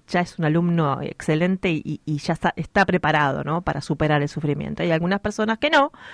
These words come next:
pero bueno, eh, hay diferentes etapas de, de conciencia, de niveles de conciencia y de, y de evolución de cada uno, y a cada uno tiene su tiempo. Entonces,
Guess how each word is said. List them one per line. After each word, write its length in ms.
pero 160
bueno, 420
eh, 460
hay 140
diferentes 500
etapas 420
de, 200
de 100
conciencia, 640
de 60
niveles 280
de 80
conciencia 640
y 60
de, 180
y 120
de 80
evolución 500
de 80
cada 260
uno, 400
y 180
a 80
cada 240
uno 240
tiene 180
su 180
tiempo. 540
Entonces, 800